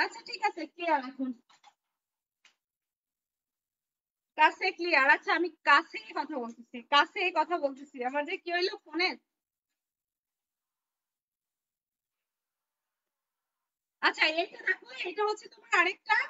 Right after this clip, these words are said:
অ্যাশের সাথে red color। এরপর দেখো হলুদ কালারের সাথে দেখিয়ে দিচ্ছি, এটা clear। তোমার ড্রেসটা কি print আছে? আমার ড্রেসটা নাইলিটা আপু, আমার ড্রেসটা নাইলিটা আপু, তোমার ড্রেসগুলো কালকে send করে দিব, ঠিক আছে? কালকে তোমার dress delivery। আর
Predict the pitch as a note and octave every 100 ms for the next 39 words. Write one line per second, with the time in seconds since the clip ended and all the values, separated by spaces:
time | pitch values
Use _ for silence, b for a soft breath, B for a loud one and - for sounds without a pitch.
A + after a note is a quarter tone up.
0 | - _ _ _ _ _ _ _ _ _
1 | _ _ _ _ _ _ _ - D#4 -
2 | G#4 A4 G#4 F#4+ E4+ F4 - D#4+ C#4 E4
3 | - A4 G#4+ A4 A4+ F#4+ F4 F#4+ - G#4
4 | G#4+ G#4+ G#4 G#4 F4 E4+ E4+ D4 - C#4
5 | C4+ C4+ F#4+ G4 D4 A#3 - _ _ _
6 | E4+ F#4+ F4+ E4+ F4 F4 F#4 F4+ F#4 F4+
7 | F4+ F#4+ G4 D#4 - G4 E4 C4 C#4 E4+
8 | F#4 D#4 F#4+ - G4+ E4 D#4+ D#4 E4 E4+
9 | F4 G#4 C5 F4+ E4 F#4 G4 G4+ D#4+ D#4+
10 | D4+ F#4 A4+ G#4 F4+ F#4 E4+ F#4+ E4+ G4+
11 | F#4+ F#4+ G#4 G#4 F#4+ F#4+ G4+ G4 E4 D4
12 | D#4+ G4+ G4+ - - - _ _ _ -
13 | F4 - - G#4 G#4 G#4 E4+ F4 G#4 G#4+
14 | F#4+ - D4 F#4